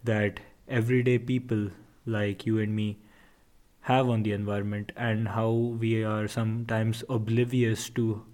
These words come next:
how things can add up in our daily day, daily day-to-day activities,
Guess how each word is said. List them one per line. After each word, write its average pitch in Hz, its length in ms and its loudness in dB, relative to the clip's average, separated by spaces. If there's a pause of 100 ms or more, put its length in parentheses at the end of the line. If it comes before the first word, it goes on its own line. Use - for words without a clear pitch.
(580)
how 131 140 4
things 135 340 0
can 127 200 0
add 117 280 2
up 113 240 -2 (140)
in 117 160 2
our 110 140 2
daily 110 340 2
day, 110 240 0 (240)
daily 113 340 4
day-to-day 110 440 0
activities, 104 720 0